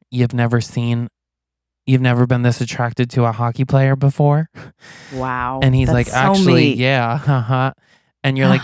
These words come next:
Speaker 2: <laughs>
Speaker 1: "Get in line. This
Speaker 2: Yeah.
Speaker 1: isn't a, this isn't a fucking speed dating show." And, and you push him in, and
Speaker 2: Yeah.
Speaker 1: we make eye contact 'cause we know, we know what's going on.
Speaker 2: <laughs> Yeah.
Speaker 1: And you, so you start telling them, "Boys, we have to go to the Olympics."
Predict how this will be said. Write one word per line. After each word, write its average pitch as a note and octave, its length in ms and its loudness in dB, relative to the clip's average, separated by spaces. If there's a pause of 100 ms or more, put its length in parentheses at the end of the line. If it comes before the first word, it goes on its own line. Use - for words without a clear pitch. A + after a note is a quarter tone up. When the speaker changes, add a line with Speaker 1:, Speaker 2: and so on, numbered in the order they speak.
Speaker 2:
<laughs> - 80 -8
Speaker 1:
"Get D4 180 4
in D3 160 0
line. A2 440 -10 (380)
This F3+ 180 0
Speaker 2:
Yeah. E3+ 80 2
Speaker 1:
isn't C3 200 2
a, A#2+ 80 -2 (300)
this F3 160 2
isn't C#3+ 200 -2
a A#2 80 -2
fucking C3+ 360 -4
speed B2 380 -4
dating A#2 340 -4
show." A#2 420 -2 (960)
And, B2+ 340 -2
and B2+ 200 -4
you B2 100 0
push B2+ 260 0
him B2 120 -4
in, A#2+ 340 -4
and A#2 400 -4
Speaker 2:
Yeah. D3 420 -4
Speaker 1:
we C#3+ 180 4
make C3 220 0
eye A#2 140 -2
contact A#2 520 -6
'cause C#3 220 -2
we D3+ 180 0
know, F2+ 440 -4 (440)
we C3 180 2
know A#2+ 200 -4
what's G#2+ 220 -6
going G2+ 340 -4
on. F2+ 300 -8
Speaker 2:
<laughs> - 60 -10 (320)
Yeah. A#3+ 500 -6 (580)
Speaker 1:
And B2+ 240 0
you, C3 160 2
so - 380 -2
you C3 180 0
start C3 260 -2
telling B2 320 -6
them, A#2 280 -4
"Boys, B2 460 -2
we B2+ 220 -2
have B2+ 160 -4
to B2 100 -6
go B2 200 2
to A#2 60 -2
the A2+ 160 -8
Olympics." - 640 -12